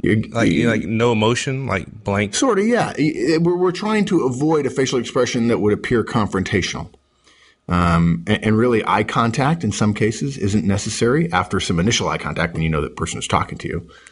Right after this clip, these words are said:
Speaker 1: Uh,
Speaker 2: So,
Speaker 1: and, and, and
Speaker 2: well
Speaker 1: again, the reason is, is, um,
Speaker 2: Well, no, well,
Speaker 1: uh,
Speaker 2: okay.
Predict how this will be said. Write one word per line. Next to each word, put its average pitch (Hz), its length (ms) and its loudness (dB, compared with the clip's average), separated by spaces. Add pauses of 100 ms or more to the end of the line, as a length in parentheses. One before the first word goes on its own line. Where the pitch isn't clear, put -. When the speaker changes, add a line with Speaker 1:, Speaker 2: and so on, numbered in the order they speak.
(380)
Speaker 1:
Uh, 87 120 -2
Speaker 2:
So, 101 160 -2
Speaker 1:
and, 73 80 -4
and, 101 380 0 (140)
and 104 100 -4
Speaker 2:
well 104 160 0
Speaker 1:
again, 120 200 2
the 104 80 0
reason 113 360 0
is, 98 200 -2
is, 98 320 -4
um, 92 360 0 (200)
Speaker 2:
Well, 135 200 0
no, 117 160 0
well, 120 240 0
Speaker 1:
uh, - 200 -2
Speaker 2:
okay. 110 260 0